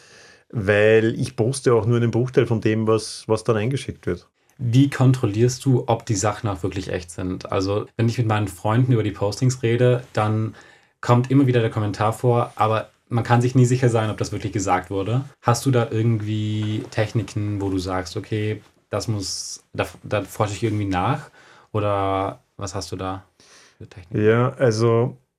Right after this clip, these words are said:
Speaker 1: es ist eigentlich genauso, wie dein Kommentar schon gesagt hat. Man kann sich nie hundertprozentig
Speaker 2: Mhm.
Speaker 1: sicher sein, dass es wirklich echt ist. Ähm, ich hab diesen Wahrheitsanspruch auch nicht, ja.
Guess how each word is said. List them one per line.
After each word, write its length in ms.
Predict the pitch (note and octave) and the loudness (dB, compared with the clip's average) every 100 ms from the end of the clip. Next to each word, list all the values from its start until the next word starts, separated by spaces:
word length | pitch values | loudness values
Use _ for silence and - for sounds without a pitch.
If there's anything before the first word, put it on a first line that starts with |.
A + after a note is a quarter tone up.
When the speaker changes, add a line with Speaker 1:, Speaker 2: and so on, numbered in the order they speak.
| _ _ _ _ _ - _ | _ _ _ _ _ -20 _
Speaker 1:
es 160 | C3 A2 | -4 0
ist 120 | B2 | 2
eigentlich 320 | B2 B2+ B2 | 4 4 4
genauso, 460 | B2 A2 A#2+ A#2+ A#2 | 2 4 2 0 0
wie 80 | A#2+ | 2
dein 180 | A#2+ A#2 | 2 2
Kommentar 420 | B2 A#2+ A2+ C3 | 2 2 4 2
schon 140 | B2+ | 2
gesagt 380 | F#2 F2 F#2 - | 0 0 -2 -2
hat. 80 | F#2+ | -2
Man 160 | G2+ | 0
kann 180 | G2+ A2 | 0 2
sich 220 | B2 A#2+ | 2 0
nie 240 | A#2 C3+ C#3+ | 2 2 2
hundertprozentig 720 | A2 G2+ - A#2 A2 G#2+ A2+ | 2 0 -4 -4 -2 0 0
Speaker 2:
Mhm. 20 | |
Speaker 1:
sicher 240 | A2+ G#2+ A2 | -2 -2 0
sein, 380 | A2+ A2 A2+ | 2 2 0
dass 200 | A2+ A2+ | -2 -2
es 160 | A#2+ A#2+ | -2 0
wirklich 300 | A#2+ A#2+ F#2 | 0 0 -2
echt 260 | - - A2+ | -4 -10 -10
ist. 240 | G#2 - | -10 -8
Ähm, 160 | A#2 G#2+ | -4 -4
ich 180 | - - | -6 -4
hab 260 | A2 - - | -4 -4 -10
diesen 280 | A2+ A2+ | -6 -2
Wahrheitsanspruch 800 | F#2+ G2 A2 A#2+ G2 - A2 - | 0 0 0 -2 -6 -8 -12 -8
auch 160 | A#2 F#2+ | -6 -4
nicht, 480 | F#2+ F#2+ - - - | -6 -6 -10 -10 -4
ja. 260 | F2+ A2 | -2 -2